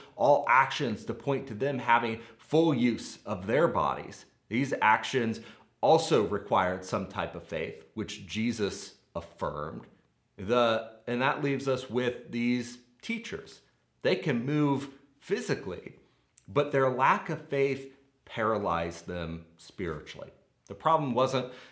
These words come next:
what they understood. They knew the right answers. Only God can forgive sins. They knew that. The problem was their willingness to act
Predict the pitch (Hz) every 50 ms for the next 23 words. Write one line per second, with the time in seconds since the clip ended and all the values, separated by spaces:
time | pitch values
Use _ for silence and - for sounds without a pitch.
0 | _ _ - 113 113 107 107 120 120 120 - 123 120 120 120 120 110 113 - -
1 | - 104 85 82 85 85 - - - - _ _ 110 123 127 110 110 139 147 139
2 | 131 135 - - 107 104 113 117 113 104 101 113 143 156 151 - - 85 92 90
3 | 104 107 123 127 120 104 - 107 110 127 131 127 127 - 131 113 - - 110 101
4 | 101 113 113 113 - - - 143 143 131 104 98 95 113 127 143 151 127 110 113
5 | 120 139 170 180 156 123 - - - - - 67 52 50 - - - - - _
6 | _ _ _ _ _ 87 - - - 151 127 139 135 131 120 110 110 110 107 104
7 | 101 101 101 101 - - - - - - _ _ _ _ - 113 110 101 92 87
8 | 104 120 143 147 156 143 131 123 120 117 117 110 104 - - - - _ _ _
9 | - - 98 - - - 87 87 87 73 - - - - -